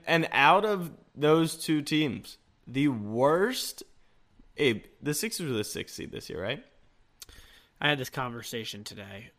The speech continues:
Speaker 2: Um, genuinely, Milwaukee, um, Brooklyn,
Speaker 1: Yeah.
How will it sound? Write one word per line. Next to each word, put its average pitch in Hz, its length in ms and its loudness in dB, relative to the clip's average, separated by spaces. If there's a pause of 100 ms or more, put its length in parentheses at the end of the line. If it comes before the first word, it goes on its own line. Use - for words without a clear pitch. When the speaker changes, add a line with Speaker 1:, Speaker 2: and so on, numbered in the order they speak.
(120)
Speaker 2:
Um, 107 520 -10 (540)
genuinely, 165 760 2 (1160)
Milwaukee, 135 580 2 (1500)
um, 107 640 -2 (180)
Brooklyn, 135 500 2 (760)
Speaker 1:
Yeah. 104 200 -6